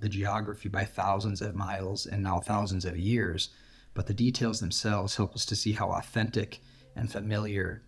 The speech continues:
this history is, especially for those who live in the area. And so when you're trying to get this vast narrative down, and we get these details, I think we, it lends itself for us to pay attention to 'em. So if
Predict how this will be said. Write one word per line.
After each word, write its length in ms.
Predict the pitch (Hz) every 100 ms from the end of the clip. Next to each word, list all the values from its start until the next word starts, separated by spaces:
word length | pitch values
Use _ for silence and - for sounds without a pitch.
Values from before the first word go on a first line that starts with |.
| -
this 200 | 104 -
history 600 | - 131 - - 95 95
is, 380 | 87 107 95 85
especially 600 | - - 139 - - 104
for 160 | 107
those 380 | 101 98 95 - - - -
who 140 | - 104
live 320 | 101 139 104
in 100 | 98
the 140 | 95
area. 480 | 113 120 - - 107 - - - -
And 140 | 95
so 440 | - 101 98 98 -
when 140 | 117 107
you're 400 | 107 98 101 135 - - - - - - -
trying 380 | - - 131 143
to 80 | 104
get 180 | 123 131
this 160 | 101
vast 840 | 98 95 104 110 127 120 113 - - 117
narrative 840 | 107 101 101 110 120 117 92 87
down, 500 | 107 113 110 90 98 - - - -
and 80 | -
we 60 | 95
get 160 | 123
these 200 | 110 98
details, 840 | 98 120 139 - 92 90 90 107 - - - - -
I 40 | -
think 380 | 110 107 - -
we, 260 | 110 98 92 -
it 180 | 107 -
lends 380 | 110 107 104
itself 380 | - - 92 90
for 180 | - 92
us 100 | -
to 120 | -
pay 160 | 82 98
attention 400 | 87 101 95 92
to 140 | -
'em. 100 | 90 98
So 240 | - 101
if 240 | 101 -